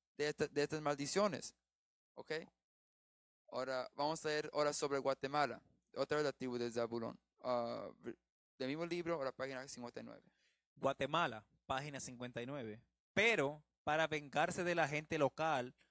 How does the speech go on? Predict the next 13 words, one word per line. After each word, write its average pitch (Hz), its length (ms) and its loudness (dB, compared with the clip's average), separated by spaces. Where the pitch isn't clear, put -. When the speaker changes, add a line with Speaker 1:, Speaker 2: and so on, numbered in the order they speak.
Speaker 2:
por 165 260 4
haber 160 640 2
ideado 151 920 4
ese 143 280 -2
truco, 151 540 -2
Speaker 1:
Mm. 135 140 -18
Speaker 2:
decretaron 170 1000 4
que 151 160 0
todos 214 340 12
los 214 180 6
nativos 185 680 0
capturados 180 760 2
vivos 139 520 2